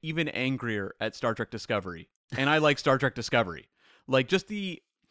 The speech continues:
the show's ability to just make you kind of fall in love with this crew and have them bounce off each other in such an organic, fun way.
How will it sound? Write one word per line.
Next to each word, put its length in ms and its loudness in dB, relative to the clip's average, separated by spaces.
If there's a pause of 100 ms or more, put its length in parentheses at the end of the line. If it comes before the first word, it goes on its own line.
(320)
the 100 -2
show's 400 2
ability 580 0
to 220 -6
just 180 -10
make 160 -4
you 60 -2
kind 140 0
of 60 -4
fall 240 2
in 80 0
love 140 2
with 120 -6
this 140 -8
crew 220 -4
and 80 -4
have 160 -2
them 120 -4
bounce 320 -2
off 160 -4
each 180 -8
other 160 -2
in 80 -6
such 180 -6
an 60 -2
organic, 580 -4
fun 420 2
way. 380 -2